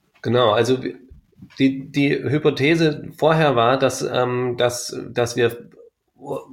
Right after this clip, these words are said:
dass wir es schaffen, sozusagen inaktive Webseitensegmente zu reaktivieren. Also, dass wir Leute, die schon mal auf der Webseite waren, äh, doch eher wieder so ein bisschen durch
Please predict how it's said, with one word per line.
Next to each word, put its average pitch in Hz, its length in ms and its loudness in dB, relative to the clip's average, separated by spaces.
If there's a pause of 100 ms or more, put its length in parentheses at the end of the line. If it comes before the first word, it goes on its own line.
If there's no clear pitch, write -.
(140)
dass 120 240 -2
wir 123 260 2
es 131 140 -4
schaffen, 131 340 0
sozusagen 123 480 0
inaktive 135 540 0
Webseitensegmente 110 960 -2
zu 113 160 -4
reaktivieren. 104 840 -2 (300)
Also, 107 200 -2
dass 110 220 -2
wir 117 80 0
Leute, 120 300 2
die 117 120 -2
schon 131 140 0
mal 127 100 4
auf - 80 -4
der 113 120 0
Webseite 117 440 0
waren, 117 300 0 (280)
äh, 110 240 -10
doch - 200 -4
eher 110 260 2
wieder 113 180 2
so 113 120 0
ein 110 80 -4
bisschen 113 280 -8
durch 110 260 -6